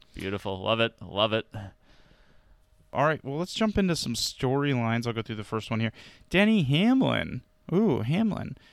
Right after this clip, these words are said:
Speaker 2: Uh, signs a contract extension with Joe Gibbs Racing. It was definitely something that was on the tip of his tongue for what it was worth.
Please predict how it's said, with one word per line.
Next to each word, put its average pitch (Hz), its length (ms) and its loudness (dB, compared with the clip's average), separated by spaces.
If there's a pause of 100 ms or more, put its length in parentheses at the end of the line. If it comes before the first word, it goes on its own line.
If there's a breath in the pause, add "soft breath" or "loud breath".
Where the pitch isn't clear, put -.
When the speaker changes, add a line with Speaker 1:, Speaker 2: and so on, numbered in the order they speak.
(160 soft breath)
Speaker 2:
Uh, 123 160 8
signs 208 340 4
a - 60 0
contract 151 520 2
extension - 400 -6
with 127 120 -4
Joe 127 160 0
Gibbs 120 260 -6
Racing. 123 640 -2
It - 20 -4
was 117 140 -8
definitely 104 300 -4
something 98 280 -6
that 95 160 -6
was 95 240 -6 (320 loud breath)
on 202 200 4
the 123 100 -4
tip - 260 -2
of 117 140 -2
his 98 200 -2
tongue 127 460 -4
for - 140 -14
what - 160 -6
it - 100 -6
was 53 220 -10
worth. 120 260 0